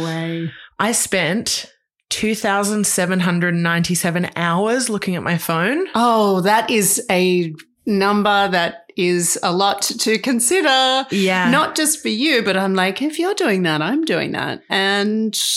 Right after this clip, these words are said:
Speaker 1: that's when you see the, it in a big chunk.
Speaker 2: Yeah.
Speaker 1: No, thank you.
Speaker 2: Yeah. No, thanks. Um, I wanna manage my money better.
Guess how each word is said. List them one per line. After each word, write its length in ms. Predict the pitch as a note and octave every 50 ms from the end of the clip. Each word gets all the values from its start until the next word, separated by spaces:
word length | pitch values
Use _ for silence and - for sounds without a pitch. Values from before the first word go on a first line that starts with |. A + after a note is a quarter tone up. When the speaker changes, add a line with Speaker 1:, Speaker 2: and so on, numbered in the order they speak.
| - B3 A#3
Speaker 1:
that's 720 | A#3 B3 D4+ E4+ E4+ - - - - - - - - - -
when 180 | G#3+ G#3+ A3 A3
you 80 | A#3 A3+
see 260 | - C#4 C4 C4 B3
the, 260 | A3+ G3+ F3+ - - - -
it 120 | G#3 F3 F3
in 380 | E3 D#3+ D#3 E3 - D#3+ - - _ _ _ _ _ _ _
a 80 | - F#3+
big 240 | - F3+ D#3+ D#3+ D#3
chunk. 280 | - - E3 - - - G#3+
Speaker 2:
Yeah. 300 | G3 G3 F#3+ E3 E3 E3+
Speaker 1:
No, 80 | F3
thank 300 | E3+ F#3+ A3 B3+ - -
you. 340 | - - - - - - G#3+
Speaker 2:
Yeah. 480 | - F3+ F3+ F3 E3 D#3 D#3+ D3+ D#3+ D#3 E3
No, 220 | F3+ G3 A3 B3+
thanks. 640 | B3+ - G#3+ G3+ G#3 G#3 F#3 D#3+ - - - - - - - - - - - - - _
Um, 840 | - F#3 F3+ F3+ F3+ F#3 F3+ F3+ F3+ F3 F3 F3 F3 F3 E3+ E3+ _ _ - - - - - - - - - _ _ -
I 80 | G#3+
wanna 200 | G#3 A3+ A#3+ C4+
manage 460 | C#4+ C#4 B3 A3+ A3+ A#3+ A#3 G#3 - A3
my 120 | A3 G#3
money 760 | G3 F#3+ F#3 F3 F3 F3+ F3+ F3+ F3+ F3+ F3+ F3+ - - - -
better. 460 | F3 E3+ E3+ E3+ E3+ E3+ E3+ F3